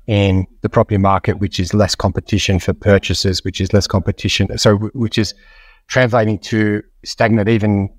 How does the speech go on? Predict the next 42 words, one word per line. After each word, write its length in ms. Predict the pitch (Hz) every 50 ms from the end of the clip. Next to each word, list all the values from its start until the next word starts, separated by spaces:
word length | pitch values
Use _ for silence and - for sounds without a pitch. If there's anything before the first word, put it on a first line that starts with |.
| _ -
declining 420 | 113 - - 104 101 104 101 95
prices. 560 | - - 98 95 90 - - 98 104 - - _ _ - - - - - - _ -
Um, 240 | - 107 104 101 98
you 100 | 107 123
look 140 | 135 127 -
at 180 | 120 104 _
Sydney 320 | _ - - 127 117 120 120
prices 440 | 107 - 117 101 101 - - 104 -
between 400 | - 101 - - 104 101 95 98
May 160 | 101 101 104
twenty 280 | - - - 104 98
twenty-two 560 | 92 - - 98 95 90 - - 110 107 104 101
and 140 | 98 95
May 160 | 95 101 95 98
twenty 280 | - - 101 95 92
twenty-three, 640 | - - 104 95 95 - - - 117 113 104 95 - - - _ _ _ - - - - - - _
they 80 | - 113
actually 280 | 113 117 110 - - 110
went 160 | 101 101 98
negative 380 | 104 107 107 107 101 101 92 -
two 180 | - - 110
point 220 | 98 - 104 95 -
three 160 | - 104 95
two 180 | 92 - 101 95
percent. 340 | - - - - 92 85 - - - - - - - - - - - _ - -
I 40 | 98
might, 160 | 104 104 98
it 140 | 107 113 113
might 160 | 131 127 123
be 80 | - 113
two 160 | - - 107
point 180 | - 107 92
two 120 | - - 98
three 140 | - 107 95
percent, 280 | - - - 98 85
but 80 | - 95
it 40 | 92
was 180 | 95 - - _ -
those 180 | 110 110 107
exact 300 | 104 101 - - 92 -
numbers. 320 | - 92 90 90 - - - - - - - _ - - - _ - - - - - - -
Now, 240 | - 107 101 98 -